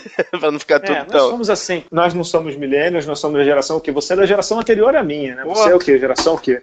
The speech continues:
Speaker 1: Eu sou geração X, você é Y.
Speaker 2: Eu sou Y, né?
Speaker 1: É.
Speaker 2: Mas, é, é, nós somos do, nós somos dos pacientes impacientes, pelo visto, né?
Speaker 1: <laughs> Verdade.
Speaker 2: Então é isso, Pedro. Muito obrigado aí pela compreensão.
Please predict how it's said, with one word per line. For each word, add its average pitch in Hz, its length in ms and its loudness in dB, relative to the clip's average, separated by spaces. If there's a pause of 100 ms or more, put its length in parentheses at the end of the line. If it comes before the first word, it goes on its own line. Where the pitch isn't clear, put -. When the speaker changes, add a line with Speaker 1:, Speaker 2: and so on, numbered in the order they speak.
(120)
Speaker 1:
Eu 110 100 -6
sou 139 140 -6
geração 160 360 -2
X, 131 300 -8
você 113 220 -6
é 139 120 -2
Y. - 320 -12 (160)
Speaker 2:
Eu 143 80 2
sou 180 200 4
Y, 165 400 2
né? 151 240 2
Speaker 1:
É. 104 160 -4
Speaker 2:
Mas, 139 960 2 (340)
é, 131 220 0 (580)
é, 131 640 0
nós 139 160 -2
somos 160 220 0
do, 143 240 2 (180)
nós 135 180 -2
somos 165 220 2
dos 151 140 -2
pacientes 185 680 2
impacientes, 185 640 0
pelo 139 180 2
visto, - 320 -8
né? 165 160 -2 (460)
Speaker 1:
<laughs> - 520 -2
Verdade. 110 680 -2 (480)
Speaker 2:
Então 170 160 4
é 165 80 6
isso, 147 180 0
Pedro. 147 240 2
Muito 165 200 -8
obrigado 139 360 2
aí 139 60 -2
pela 139 180 -2
compreensão. 139 720 -6